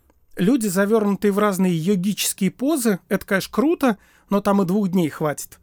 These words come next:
Раз и насмотрелся. Интереснее смотреть, как мох растет. Если говорить про лидеров,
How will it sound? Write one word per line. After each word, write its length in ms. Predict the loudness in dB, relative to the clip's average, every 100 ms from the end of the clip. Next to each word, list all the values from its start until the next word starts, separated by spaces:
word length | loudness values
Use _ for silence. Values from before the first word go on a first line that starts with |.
| _
Раз 300 | 0 0 2
и 40 | -2
насмотрелся. 760 | 0 0 -2 -2 -4 -6 -12 -16 _ _ _
Интереснее 540 | -2 0 0 0 0 -2
смотреть, 400 | -2 0 -2 -2
как 200 | -2 2
мох 280 | 2 2
растет. 500 | -2 -4 -6 -10 -10 _ _ _ _ -2
Если 320 | 0 0 0
говорить 380 | 2 2 0 -2
про 260 | -2 0 0
лидеров, 640 | 0 2 2 0 0 -4